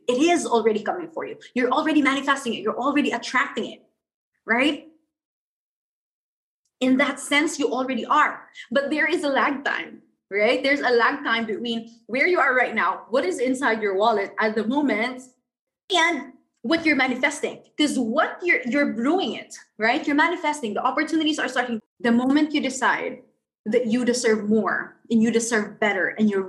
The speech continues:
ready for more, you step into that. You change your subconscious beliefs of what you deserve to receive. You step into that and you start opening yourself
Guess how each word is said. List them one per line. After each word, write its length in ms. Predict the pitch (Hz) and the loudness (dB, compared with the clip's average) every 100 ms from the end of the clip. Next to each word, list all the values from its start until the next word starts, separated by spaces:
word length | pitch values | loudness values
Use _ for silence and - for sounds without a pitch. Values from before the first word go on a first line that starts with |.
| 196 | 0
ready 220 | 208 214 | 0 0
for 260 | 226 202 | 0 0
more, 280 | 196 175 170 - - - | -2 -2 -4 -6 -14 -6
you 120 | 220 220 | 0 0
step 480 | - - 240 240 | 0 -2 0 2
into 220 | 226 220 208 | 0 0 0
that. 300 | 185 - - - - _ _ _ _ - | -2 -4 -10 -14 -16 _ _ _ _ -8
You 80 | 214 | -4
change 360 | - 233 254 | 0 2 2
your 100 | 247 | 0
subconscious 560 | 233 220 - 214 220 220 | 0 -2 0 0 0 -4
beliefs 500 | 208 208 233 240 - | -6 0 2 2 0
of 120 | 196 | -2
what 140 | 196 | -2
you 80 | 202 | -4
deserve 420 | - - 185 180 | -6 -4 -4 -4
to 60 | 196 | -4
receive. 480 | 180 180 - 180 - _ _ _ _ _ _ | -6 -6 -12 -12 -12 _ _ _ _ _ _
You 100 | 214 | -4
step 380 | 220 - 254 254 | -2 0 -2 0
into 200 | 262 262 | -2 -2
that 320 | 240 226 240 | 2 0 2
and 140 | 226 214 | 2 2
you 100 | 214 | 2
start 680 | - - 226 233 254 - - | -2 -4 2 2 2 -2 -2
opening 600 | 233 254 254 214 196 196 | 0 0 0 0 -2 -6
yourself 560 | 185 190 - 202 - | -8 -8 -2 -4 -4